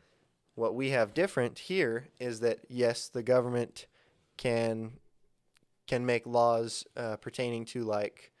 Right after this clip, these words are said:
our, uh, we'll say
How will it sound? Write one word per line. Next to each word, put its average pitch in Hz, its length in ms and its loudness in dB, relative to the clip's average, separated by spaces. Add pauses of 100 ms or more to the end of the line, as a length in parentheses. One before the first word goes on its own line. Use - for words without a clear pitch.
(380)
our, 110 320 0
uh, 104 300 -2 (1400)
we'll 120 120 0
say 110 320 2